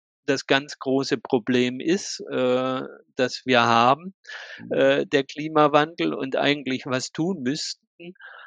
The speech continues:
Speaker 1: Äh, aber ich hab halt die Haltung, solange ich noch nicht so richtig verstehe, was läuft,
Speaker 2: Mhm.
Speaker 1: äh, halte ich mich da raus, ne? Ich will da ni-, nicht sagen, das ist alles, äh,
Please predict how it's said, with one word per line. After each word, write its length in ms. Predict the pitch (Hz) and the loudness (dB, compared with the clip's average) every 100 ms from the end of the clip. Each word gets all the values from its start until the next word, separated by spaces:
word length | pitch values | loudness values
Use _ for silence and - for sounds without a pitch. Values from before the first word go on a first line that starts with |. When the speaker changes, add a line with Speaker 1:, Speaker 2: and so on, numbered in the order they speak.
| - | -10
Speaker 1:
Äh, 40 | - | 0
aber 920 | 135 131 - 139 135 139 131 131 - | 2 0 2 2 6 8 8 6 4
ich 220 | 143 - | 0 2
hab 200 | 147 135 | 2 0
halt 240 | 135 123 123 | -2 -2 0
die 140 | 127 | 2
Haltung, 420 | 120 123 135 131 123 | 4 4 2 -6 0
solange 400 | 135 127 131 139 | 4 4 2 0
ich 80 | 135 | -2
noch 140 | 131 | -4
nicht 220 | 135 - | -4 -2
so 120 | 147 | 0
richtig 440 | 127 135 - 131 - | 2 0 -6 -10 -6
verstehe, 520 | 127 - - 135 147 | -4 -2 2 2 4
was 220 | 123 120 | 2 0
läuft, 640 | 139 117 120 139 - - - | 2 4 4 4 -2 -12 -8
Speaker 2:
Mhm. 0 | |
Speaker 1:
äh, 120 | - | -2
halte 680 | 123 120 123 123 127 127 127 | -2 -2 -4 -2 -2 -2 -8
ich 140 | - | -14
mich 220 | 123 120 - | -12 -12 0
da 160 | 123 117 | 2 4
raus, 420 | 107 113 120 - | 6 6 4 0
ne? 200 | 113 127 | -4 -4
Ich 140 | 117 123 | -4 -2
will 140 | 127 | -2
da 140 | 120 | -2
ni-, 260 | 120 123 139 | -4 -6 -8
nicht 220 | 135 131 - | -10 -10 0
sagen, 400 | 127 120 123 113 | 4 6 4 -2
das 200 | 123 117 | -4 -2
ist 160 | 131 - | -4 -2
alles, 480 | 131 123 127 - - - - - - - | -2 -2 -4 -10 -16 -16 -16 -16 -8 -2
äh, 320 | 123 120 | 0 0